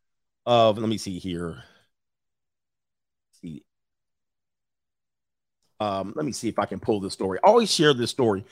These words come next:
And, and speaking of, you gotta think about this. You gotta think about equality.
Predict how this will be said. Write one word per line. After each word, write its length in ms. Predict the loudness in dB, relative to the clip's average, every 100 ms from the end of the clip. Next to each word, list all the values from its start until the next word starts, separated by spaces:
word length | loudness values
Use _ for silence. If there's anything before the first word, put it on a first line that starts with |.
| _ _
And, 200 | 0 0 0
and 140 | -2
speaking 460 | 0 0 0 2 4
of, 260 | 6 4 -2 _ _
you 100 | 0
gotta 260 | 6 8 8
think 240 | 6 4
about 280 | 6 6 4
this. 300 | -2 -4 -10 _ -2
You 100 | 4
gotta 180 | 6
think 220 | 6 4 4
about 360 | 6 4 4 -2
equality. 720 | -4 0 2 4 2 0